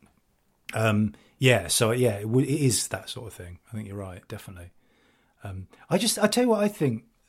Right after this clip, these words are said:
the, the thing for me is, like, I find, and I think you've said this to me before, like, if this was released by someone else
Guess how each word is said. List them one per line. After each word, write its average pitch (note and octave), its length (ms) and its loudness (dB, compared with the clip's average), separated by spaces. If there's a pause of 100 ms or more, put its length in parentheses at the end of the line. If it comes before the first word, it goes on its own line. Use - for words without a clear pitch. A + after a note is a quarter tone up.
the, C#3+ 140 -2
the C3 100 -10
thing G3 180 0
for C#3+ 120 -2
me C3+ 240 0
is, A#2+ 200 -4
like, B2+ 180 -2
I B2 160 -2
find, D3 680 -2 (960)
and D3 80 0
I - 20 4
think D#3+ 200 0
you've F#3 120 2
said C3+ 140 2
this G#2+ 140 -4
to - 80 -4
me G#2+ 80 -2
before, G2 300 -6
like, A2 180 -2
if C#3 100 0
this G3 140 0
was E3 100 -2
released D#3 440 4
by A#2+ 100 2
someone A#2 320 2
else F#2+ 500 -8